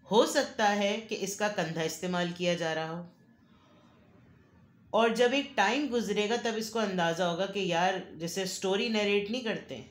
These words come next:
ऐसे, कि यार, वो एक होते थे साहब और एक होती थी साहिबा,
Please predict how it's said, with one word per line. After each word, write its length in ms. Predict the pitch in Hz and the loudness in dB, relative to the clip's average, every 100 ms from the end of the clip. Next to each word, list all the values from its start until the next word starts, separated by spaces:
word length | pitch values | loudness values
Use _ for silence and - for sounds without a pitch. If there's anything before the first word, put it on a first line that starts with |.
| - | -6
ऐसे, 300 | 175 175 196 | -2 0 -2
कि 180 | 185 175 | -2 0
यार, 220 | 165 175 | 0 0
वो 500 | 165 160 160 147 - | 0 -2 -2 -4 -10
एक 180 | - 147 | -10 -8
होते 340 | 147 143 165 165 | -6 -4 -4 -4
थे 80 | 165 | -6
साहब 420 | 143 131 151 143 | -4 0 0 0
और 120 | 143 | -2
एक 160 | 143 143 | -4 -6
होती 280 | 135 143 139 | -8 -8 -10
थी 80 | 139 | -8
साहिबा, 760 | 123 131 131 143 131 - | -6 -4 -2 -2 -2 -6